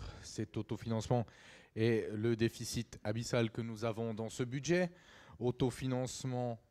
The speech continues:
toujours négatif. On nous demande pourquoi est-ce que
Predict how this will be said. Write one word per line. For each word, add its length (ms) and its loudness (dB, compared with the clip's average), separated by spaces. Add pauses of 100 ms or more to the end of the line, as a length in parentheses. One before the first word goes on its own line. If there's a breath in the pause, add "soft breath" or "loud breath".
(160)
toujours 320 2
négatif. 600 4
On 100 0
nous 120 -2
demande 320 0 (340)
pourquoi 540 4 (140)
est-ce 360 -8
que 140 -10